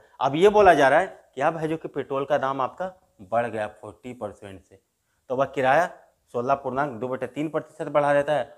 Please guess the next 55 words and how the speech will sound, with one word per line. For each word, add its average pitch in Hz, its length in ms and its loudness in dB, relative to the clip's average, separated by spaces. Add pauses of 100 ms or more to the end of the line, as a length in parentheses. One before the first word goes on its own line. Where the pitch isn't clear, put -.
और 117 120 -2
साथ 127 280 -4
में 143 80 -2
वह 151 120 0
तीन 143 220 -6
सवारी 135 320 0
की 135 100 -6
जगह 131 140 2
पे 185 160 -4 (380)
पाँच 139 180 2
सवारी 135 340 2
ले 131 80 0
आ 127 80 4
जाता 123 280 -2
है, 165 160 -10 (220)
तो 123 40 -6
इसका 123 260 -6
लाभ 123 280 0
प्रतिशत 123 600 -10
ज्ञात 107 280 -6
कीजिए। 98 280 -18 (340)
तो 175 80 0
देखिए, 202 220 4
इसको 220 180 0
हम 233 120 2
लोग 254 140 4
कैसे 185 280 6
सोचेंगे, 131 440 -2
है 180 80 2
ना? 131 140 -2 (360)
देखिए, 156 240 0 (420)
पहले 175 200 6
तो 202 120 2
ये 208 140 4
है 202 120 6
कि 202 120 -6
पेट्रोल 190 320 0
का 202 120 4
कीमत 190 320 0
तीस 185 260 -6
रुपया 143 280 0
है, 107 280 -4 (840)
तो 143 40 -6
वो 175 120 2
तीन 202 260 -2
सवारी 190 300 6
को 196 120 -2
ले 196 100 4
जाता 196 200 4
है 185 60 0
तो - 60 -8
कितना 202 240 0
कमाता 196 380 4
है 196 60 8
आपका? 196 220 2